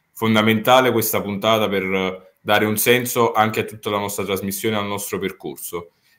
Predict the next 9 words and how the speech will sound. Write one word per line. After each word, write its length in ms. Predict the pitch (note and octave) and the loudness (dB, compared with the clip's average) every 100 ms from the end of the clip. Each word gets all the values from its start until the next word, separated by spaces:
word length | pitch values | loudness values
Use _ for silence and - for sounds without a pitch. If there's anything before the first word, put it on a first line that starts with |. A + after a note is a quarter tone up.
| _ | _
Filippo, 500 | C3+ D3 D3 A2+ A2 | -2 -2 4 6 8
a-, 180 | A2 | 6
siamo 580 | - A#2 A2+ A#2 A2+ A2+ A2+ | 0 0 0 2 0 0 0
nei 160 | A#2 | 0
minuti 420 | A#2+ B2+ D#3 D#3 | 2 0 -2 -4
finali, 640 | D3 A#2 A#2+ C#3 C3+ A#2 A2 | -6 0 2 4 4 2 2
vuoi 200 | A2 A2 | 2 4
aggiungere 540 | A2+ A#2 B2+ A#2+ A2+ | 2 -2 -6 0 0
qualcosa? 640 | A#2 A2+ B2 F#2+ F2+ A#2+ | 0 -2 -4 -4 -6 -10